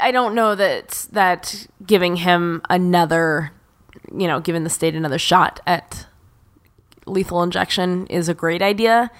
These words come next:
I do think it's torture. I think having somebody for two hours squirm and then end up trying to help the el-,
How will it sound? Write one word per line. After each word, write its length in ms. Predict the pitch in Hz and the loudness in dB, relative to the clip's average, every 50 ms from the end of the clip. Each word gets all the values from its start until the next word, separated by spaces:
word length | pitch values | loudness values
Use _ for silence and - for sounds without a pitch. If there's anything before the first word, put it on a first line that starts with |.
| - - - _ _ _ - | -20 -20 -20 _ _ _ -10
I 60 | 180 | -8
do 180 | 165 - 185 175 | -2 0 0 2
think 200 | 165 190 190 190 | 2 0 0 0
it's 200 | 185 - - - | -4 -6 -8 -12
torture. 360 | - - 208 202 196 - 208 | -10 -4 -4 -4 -2 -2 -4
I 60 | 196 | -4
think 280 | 180 190 175 165 - - _ _ _ _ _ _ _ | -4 -4 -8 -8 -14 -20 _ _ _ _ _ _ _
having 280 | - 202 196 190 190 185 | -4 -2 0 0 -2 -2
somebody 540 | - - 202 202 190 190 190 190 175 180 - - - - _ _ _ _ _ _ _ | -2 -4 -2 -2 0 0 0 -2 -2 -6 -10 -16 -20 -20 _ _ _ _ _ _ _
for 240 | - - - 202 190 | -14 -4 -4 -4 -4
two 400 | 196 - - - 240 226 208 - | -2 -4 -4 0 2 2 4 4
hours 840 | - 170 175 175 185 185 170 180 190 196 175 - - - - - _ _ _ _ _ - _ _ | 6 4 4 4 2 0 0 0 -2 -4 -6 -6 -8 -8 -10 -12 _ _ _ _ _ -20 _ _
squirm 960 | - - - - - - - - - 202 190 196 190 185 185 185 185 196 - - | -6 -2 0 0 0 0 -2 -4 -4 0 2 4 6 6 6 4 4 2 0 -2
and 260 | 196 196 190 180 170 | -2 -2 -2 -2 0
then 240 | 190 190 190 196 - | 0 0 0 0 -2
end 200 | - 196 196 190 | -2 -2 -2 -2
up 100 | 185 - | -2 -4
trying 260 | - - 185 175 170 | -6 -6 -6 -6 -6
to 60 | 160 | -8
help 420 | 147 - - - 180 190 185 - | -10 -10 -4 -2 0 0 0 -2
the 140 | - 214 - | -8 -4 -2
el-, 180 | - 170 - | -2 -2 -2